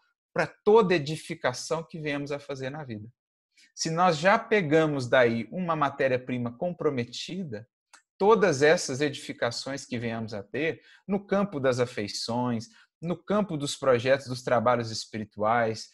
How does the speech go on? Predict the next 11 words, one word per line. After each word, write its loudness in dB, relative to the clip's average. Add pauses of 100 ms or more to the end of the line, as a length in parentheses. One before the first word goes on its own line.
(140)
dos -2
hábitos, 0
tudo -4
isso -4
já 2
vai 2
estar -2
em -6
si -10
mesmo -6
comprometido. -10